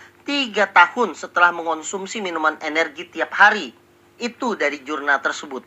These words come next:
Per-, karena perbandingan usia manusia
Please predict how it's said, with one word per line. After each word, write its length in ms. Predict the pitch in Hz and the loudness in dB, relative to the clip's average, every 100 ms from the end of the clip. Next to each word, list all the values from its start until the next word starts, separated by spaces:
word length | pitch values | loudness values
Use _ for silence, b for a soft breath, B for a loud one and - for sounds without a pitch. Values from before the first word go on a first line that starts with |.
| - B B B B | -18 B B B B
Per-, 240 | 202 202 | 0 4
karena 320 | 185 185 254 | 2 4 4
perbandingan 560 | 226 196 185 185 190 196 | 4 2 0 0 -4 -4
usia 320 | 196 - 226 | -8 -6 0
manusia 800 | 220 190 165 - 165 165 220 - | 0 0 -4 -10 0 6 6 6